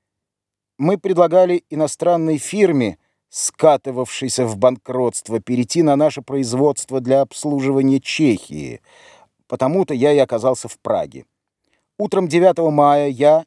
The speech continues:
из гостиницы в таксомоторе отправился.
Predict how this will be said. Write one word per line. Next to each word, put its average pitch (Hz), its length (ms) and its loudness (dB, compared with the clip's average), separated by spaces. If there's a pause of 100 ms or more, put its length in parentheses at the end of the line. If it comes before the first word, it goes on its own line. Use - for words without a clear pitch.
из 120 140 -16
гостиницы 143 840 -2
в - 160 -10
таксомоторе 131 880 0
отправился. 131 1000 -2